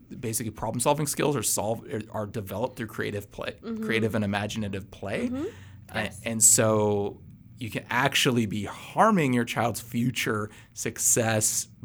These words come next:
Speaker 1: by shortchanging that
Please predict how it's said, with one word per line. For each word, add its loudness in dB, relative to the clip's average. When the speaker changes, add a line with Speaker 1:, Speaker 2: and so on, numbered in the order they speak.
Speaker 1:
by 2
shortchanging -4
that -6